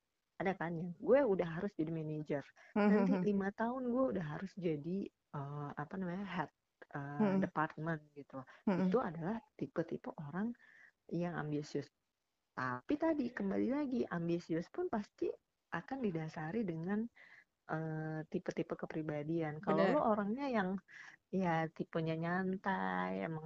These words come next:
Speaker 1: bawaan lo nyantai ya kan, acquired lo dari lahir, bawaan lahir lo udah nyantai, ah, ya, sulit gitu untuk mencapai itu, kecuali lo dapet, apa namanya, memang selalu faktor luck lo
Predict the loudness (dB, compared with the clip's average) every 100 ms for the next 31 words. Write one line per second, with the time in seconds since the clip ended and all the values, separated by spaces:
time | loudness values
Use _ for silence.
0 | -2 -2 -2 -4 -6 -6 -6 -4 -4 -4
1 | -4 -2 -4 -4 -6 -6 -10 -6 -6 -4
2 | -4 -6 -6 -4 -4 -4 -6 -6 -8 -4
3 | -2 -2 -4 -6 -8 -10 -14 -16 -12 -4
4 | -2 -2 -4 -4 -6 -4 -6 -4 -4 -6
5 | -8 -14 -14 -12 -12 -12 -18 -20 -16 -2
6 | 0 2 2 0 -2 -6 -16 _ _ _
7 | -2 2 4 2 0 -4 -4 -4 -4 -6
8 | -6 -6 -6 -4 -4 -2 -4 -4 -2 0
9 | 0 -4 -2 2 2 2 2 -2 -4 -8
10 | _ _ _ _ _ _ -6 -6 -2 -2
11 | 0 -2 -2 -2 -4 -6 -6 -4 -2 -4
12 | -4 -2 0 2 0 -4 0 0 2 4
13 | 6 8 6 4 _ 2 4